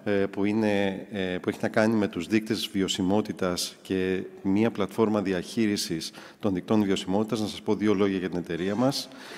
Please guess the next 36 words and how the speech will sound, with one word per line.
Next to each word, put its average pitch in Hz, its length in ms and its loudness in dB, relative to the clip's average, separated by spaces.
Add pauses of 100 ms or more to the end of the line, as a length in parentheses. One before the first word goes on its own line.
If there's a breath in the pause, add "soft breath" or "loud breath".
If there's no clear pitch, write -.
(320 loud breath)
Είμαστε 139 320 6
μια 139 140 8
εταιρεία 127 420 6
που 120 120 4
είμα-, 120 380 6
είμαστε 107 320 0
στον 107 180 2
ελληνικό 101 340 4
χώρο 107 240 4
από 104 100 2
το 98 60 0
δύο 98 140 0
χιλιάδες 98 420 0
δεκαπέντε. 113 720 0 (480 loud breath)
Έχουμε 120 340 4
γραφεία 117 520 4
στην 90 300 0
Πάτρα, 120 360 2
στην 98 260 0
Αθήνα, 127 640 4 (260 loud breath)
στην 90 320 0
Κύπρο 139 600 4
και 123 180 4
ένα 120 160 4
μικρό 113 240 4
γραφείο 104 400 4
στη - 120 -6
Σουηδία, 101 540 2
όπου 113 220 2
είναι 110 120 4
και 107 120 -2
τα 95 80 0
κεντρικά 87 460 2
μας. 135 400 2 (460 loud breath)
Ε, 107 220 4
δραστηριοποιούμαστε 113 1080 4